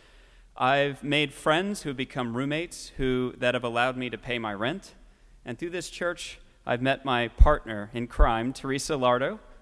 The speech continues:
who now, I now live with, and we'll be celebrating our fourth anniversary this year. And she also helps me pay the rent. I have received so much from Arlington Street Church, so I choose to give back.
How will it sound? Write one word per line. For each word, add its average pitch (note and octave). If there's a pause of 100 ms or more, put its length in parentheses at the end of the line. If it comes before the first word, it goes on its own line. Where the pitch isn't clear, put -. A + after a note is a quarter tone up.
who B2
now, B2
I B2+
now C3
live C3+
with, C#3+ (240)
and B2+
we'll C#3+
be D3+
celebrating F3
our E3+
fourth G3+
anniversary G3+
this G2+
year. F#2+ (1200)
And C3
she G3+
also F#3
helps C#3+
me B2
pay A#2+
the G#2+
rent. G2+ (2750)
I E3
have F3+
received F3+
so F3+
much F3+
from D#3
Arlington E3
Street C#3
Church, A2+
so B2
I B2
choose C#3+
to -
give A#2
back. F2+